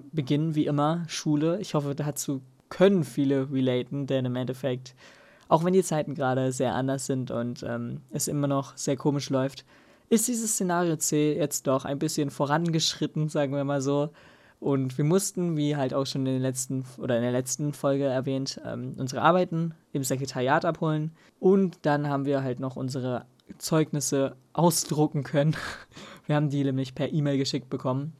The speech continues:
Und das ist jetzt mein erstes Zeugnis mit Punkten, was auch irgendwie witzig ist. Und es sieht halt komplett anders aus als halt die anderen,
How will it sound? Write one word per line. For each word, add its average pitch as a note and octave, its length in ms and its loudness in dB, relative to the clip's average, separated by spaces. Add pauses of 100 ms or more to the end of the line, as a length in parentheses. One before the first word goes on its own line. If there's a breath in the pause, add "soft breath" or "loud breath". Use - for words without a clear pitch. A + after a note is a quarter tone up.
(180)
Und D3 260 2
das D3 100 -2
ist D#3+ 100 -2
jetzt D#3+ 160 0
mein D#3 140 -2
erstes D#3+ 500 0
Zeugnis D#3 440 0
mit C3+ 220 -4
Punkten, F3+ 580 0 (640 soft breath)
was C#3+ 180 -4
auch C#3 160 4
irgendwie C3+ 400 0
witzig C#3 340 -2
ist. D3 180 0
Und C3 100 -2
es C3+ 80 -2
sieht D3+ 160 -2
halt C#3 220 0
komplett C#3+ 300 -2
anders D3 240 0
aus C#3 160 0
als B2+ 280 -2
halt B2 240 -2
die B2+ 160 0
anderen, C3+ 420 -2